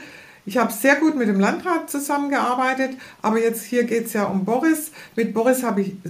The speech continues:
auch sehr, sehr gut zusammengearbeitet und er hat super immer gleich reagiert.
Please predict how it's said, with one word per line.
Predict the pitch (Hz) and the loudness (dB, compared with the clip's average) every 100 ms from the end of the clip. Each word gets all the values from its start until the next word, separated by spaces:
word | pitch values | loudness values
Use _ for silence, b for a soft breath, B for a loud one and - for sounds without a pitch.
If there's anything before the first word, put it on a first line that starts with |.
| - | -2
auch | 185 233 - | 2 2 2
sehr, | - - 285 311 | -6 0 4 4
sehr | 349 302 285 | 4 2 2
gut | 262 262 | 0 -4
zusammengearbeitet | 233 226 226 233 233 214 220 214 196 | -4 -2 -2 0 0 2 2 0 0
und | 190 196 | 2 2
er | 202 | 2
hat | 202 | 0
super | 202 - - 277 285 320 247 | -4 -12 -6 -2 2 2 0
immer | 226 240 233 | -2 -2 -2
gleich | - 214 214 - | 0 2 0 0
reagiert. | 202 190 180 208 240 240 | 0 0 0 0 0 -2